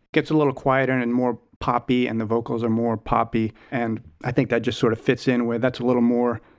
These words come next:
utopia. And then the, the heavy metal is the dystopia. And along with that, you get not only the pop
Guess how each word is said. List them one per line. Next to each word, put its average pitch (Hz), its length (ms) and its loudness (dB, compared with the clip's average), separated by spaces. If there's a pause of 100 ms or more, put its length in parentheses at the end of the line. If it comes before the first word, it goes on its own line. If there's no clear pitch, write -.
(220)
utopia. 123 800 2
And 117 200 0
then 117 260 0
the, 110 280 -2 (300)
the 120 80 -2
heavy 123 260 2
metal 117 320 2
is 113 220 -2
the 113 140 0
dystopia. 113 720 -2 (200)
And 127 100 0
along 165 280 2
with 147 140 2
that, 127 220 0
you 120 100 -2
get 123 360 -2 (220)
not 139 200 0
only 135 140 2
the 113 100 -6
pop 123 480 -2